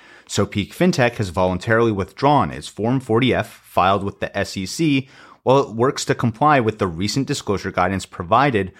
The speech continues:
for companies either based in China or with the majority of their operations in China.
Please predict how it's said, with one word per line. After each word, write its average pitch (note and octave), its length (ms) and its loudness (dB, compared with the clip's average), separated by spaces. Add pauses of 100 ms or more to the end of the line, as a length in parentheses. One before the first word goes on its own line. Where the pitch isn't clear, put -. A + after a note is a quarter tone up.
(160)
for A#2 120 -4
companies C3 560 2
either F#2 220 0
based A2+ 380 0
in B2+ 80 0
China B2 440 0 (220)
or G#2+ 140 4
with F#2 160 -4
the F#2+ 40 0
majority G#2 560 2
of F2 120 -8
their F2+ 120 -2
operations G2 840 -2 (100)
in E2 180 -4
China. A#2 500 -2